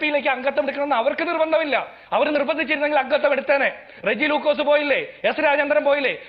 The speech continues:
പിണറായി വിജയനെ അവർക്ക് അംഗത്വം എടുക്കാതെ തന്നെ ഇപ്പുറത്ത് നിർത്തി ഭരിക്കുന്നതാണ് അവരുടെ എല്ലാ അജണ്ടകളും ഇടത് എന്ന് തെറ്റിദ്ധരിപ്പിച്ച് നടപ്പാക്കാൻ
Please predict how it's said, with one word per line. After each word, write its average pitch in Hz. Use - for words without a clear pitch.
പിണറായി 277
വിജയനെ 302
അവർക്ക് 269
അംഗത്വം 277
എടുക്കാതെ 269
തന്നെ 262
ഇപ്പുറത്ത് 269
നിർത്തി 262
ഭരിക്കുന്നതാണ് 247
അവരുടെ 247
എല്ലാ 247
അജണ്ടകളും 240
ഇടത് 285
എന്ന് 269
തെറ്റിദ്ധരിപ്പിച്ച് 247
നടപ്പാക്കാൻ 240